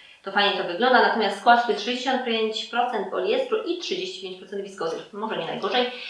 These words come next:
Jest dosyć miękki, fajny, duży. No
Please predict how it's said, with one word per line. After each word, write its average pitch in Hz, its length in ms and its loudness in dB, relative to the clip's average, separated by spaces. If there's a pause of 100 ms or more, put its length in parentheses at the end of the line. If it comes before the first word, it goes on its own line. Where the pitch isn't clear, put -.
(340)
Jest 247 280 0
dosyć 202 280 0
miękki, 269 400 2
fajny, 208 520 4 (1000)
duży. 185 480 -2 (3000)
No 440 100 0